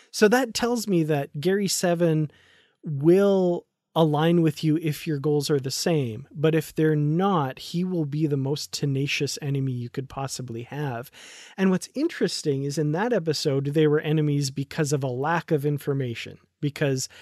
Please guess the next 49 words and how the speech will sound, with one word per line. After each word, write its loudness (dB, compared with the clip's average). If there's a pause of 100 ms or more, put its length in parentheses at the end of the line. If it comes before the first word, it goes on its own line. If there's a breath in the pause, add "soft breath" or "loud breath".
(240 loud breath)
they 0
didn't -2
know 0
what 0
the 2
other 2
side 0
was -2
trying -4
to -6
do, -2
so -4
they -2
had -4
to -8
be -8
cautious -4
and -4
play -6
it -8
safe. -2 (360 loud breath)
In 2
this 2
case, -2
Gary 0
Seven 0
is -8
holding 0
all -2
the -2
cards, -4
and -2
he -2
seems -4
to -2
know 0 (160)
everything, -2 (720)
and -2
he's -6
still -2
the -2
enemy -2
of -8
the -6
Enterprise, -10
which -4
is -4
very 0
intriguing. -10